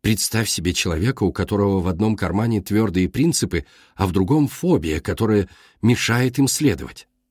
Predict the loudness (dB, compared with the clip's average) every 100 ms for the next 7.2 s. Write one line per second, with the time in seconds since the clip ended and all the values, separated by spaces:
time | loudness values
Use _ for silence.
0 | _ _ _ _ _ _ _ -4 0 2
1 | 0 0 0 2 0 0 0 0 -4 -10
2 | _ _ _ -4 0 0 0 -2 0 0
3 | -2 -4 -8 _ 0 0 0 0 -2 0
4 | 0 2 0 0 -2 -2 -6 -8 -16 _
5 | _ _ _ _ -2 0 2 0 0 -2
6 | -2 -2 -2 -2 0 -2 -2 -2 -4 -6
7 | -8